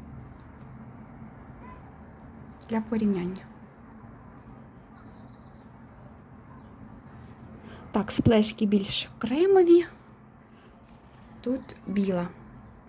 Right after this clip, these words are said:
І білі сплешки. Хоча трішки схожі, трішки схожі. Великої прям в такому розмірі, е, різниці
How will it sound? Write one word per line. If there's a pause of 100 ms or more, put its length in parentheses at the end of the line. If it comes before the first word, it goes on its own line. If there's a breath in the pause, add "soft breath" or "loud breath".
(320)
І
білі (600 loud breath)
сплешки.
Хоча (100)
трішки
схожі,
трішки
схожі. (1200 loud breath)
Великої
прям (320)
в
такому
розмірі, (520)
е,
різниці